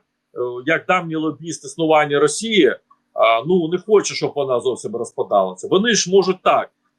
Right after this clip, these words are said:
вони ж трохи мож-, можуть притиснути, але воно так, воно так все там посипеться, тому що воно настільки гниле, що питання з росіянами буде зовсім інше. А, як ви драпаєте з нашої території на кордони дев'яносто першого року?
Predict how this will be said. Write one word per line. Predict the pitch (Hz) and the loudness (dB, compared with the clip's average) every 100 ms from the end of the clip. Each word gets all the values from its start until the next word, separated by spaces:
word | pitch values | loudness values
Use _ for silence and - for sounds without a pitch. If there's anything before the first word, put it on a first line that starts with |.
| _ - | _ -2
вони | 175 202 | 0 2
ж | 196 _ _ - | 0 _ _ 0
трохи | 208 202 202 190 | 2 2 2 2
мож-, | 185 175 160 196 | 2 -2 0 0
можуть | 190 185 196 | 2 2 0
притиснути, | - 190 - 240 185 175 - | 0 -2 -2 -4 -4 -6 -2
але | 110 120 185 | 0 2 2
воно | 196 190 | 2 0
так, | 185 202 202 - _ 117 | -2 -2 -2 -6 _ -8
воно | 147 190 | -2 0
так | 190 185 180 | 0 -2 -2
все | - 180 | -4 -6
там | 180 175 | -4 -4
посипеться, | 185 - 247 202 160 - 131 | -6 -6 -6 -6 -8 -6 -8
тому | 143 151 | -8 -10
що | 147 156 | -8 -8
воно | 143 143 | -6 -6
настільки | 147 170 - | -6 -6 -4
гниле, | - 123 175 147 98 - _ _ _ | -4 2 4 4 2 -2 _ _ _
що | - 185 | -4 0
питання | 190 185 214 202 185 | 0 0 0 0 -2
з | |
росіянами | 175 156 190 196 202 202 180 | -4 -8 -2 -2 -2 -2 -2
буде | 190 185 | -2 -4
зовсім | 185 196 233 214 | -4 -6 -6 -6
інше. | 175 123 - 87 - _ _ _ | -4 -4 -8 -10 -12 _ _ _
А, | 123 120 | -2 2
як | 165 190 - | 0 0 -4
ви | 160 185 190 185 175 147 | -4 0 0 0 -2 -2
драпаєте | 156 175 190 175 165 | 0 -2 -2 -6 -8
з | 170 | -6
нашої | 160 170 160 | -6 -6 -8
території | 160 151 175 180 180 | -8 -6 -6 -6 -6
на | 160 | -8
кордони | 156 135 165 165 | -8 -8 -8 -8
дев'яносто | 151 151 151 - 180 | -6 -4 -4 -4 -2
першого | 160 - 175 180 | -2 -2 -2 0
року? | 175 - - | 2 2 -2